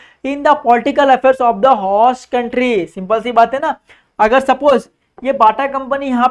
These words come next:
पे इंडिया में है तो यहाँ पे सिर्फ इंडिया के पॉलिटिकल इसमें क्या कर सकते हैं, इंटरफेयर कर सकते हैं या कुछ इससे डिसीजन ले सकते हैं।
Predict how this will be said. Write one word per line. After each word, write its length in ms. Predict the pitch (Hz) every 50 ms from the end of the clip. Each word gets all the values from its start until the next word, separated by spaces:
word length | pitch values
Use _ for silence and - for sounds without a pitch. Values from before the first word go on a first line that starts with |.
| 254
पे 60 | 302
इंडिया 400 | 302 269 247 226 226 220 277 294
में 120 | 294 302 302
है 160 | 269 254 233
तो 360 | - - - _ _ _ 254
यहाँ 220 | 247 247 240 240 262 254
पे 80 | 320 311
सिर्फ 300 | 302 311 311 302 294 294
इंडिया 340 | 269 226 214 214 240 277 285
के 140 | 277 311 302
पॉलिटिकल 520 | 302 - 262 254 254 233 277 294 285 285
इसमें 280 | 285 262 277 285 285 285
क्या 120 | 269 294 277
कर 100 | 277 262
सकते 260 | 269 262 - - 294
हैं, 80 | 277
इंटरफेयर 520 | 262 247 240 254 285 277 269 285 285 285 311
कर 140 | 311 302 277
सकते 260 | - 269 254 - 285
हैं 60 | 285
या 20 | 277 285
कुछ 160 | - 285 233 277
इससे 200 | 247 - - 277
डिसीजन 280 | 233 254 214 247 277
ले 140 | 277 277 277
सकते 280 | 277 294 269 277 - 294
हैं। 120 | 277 320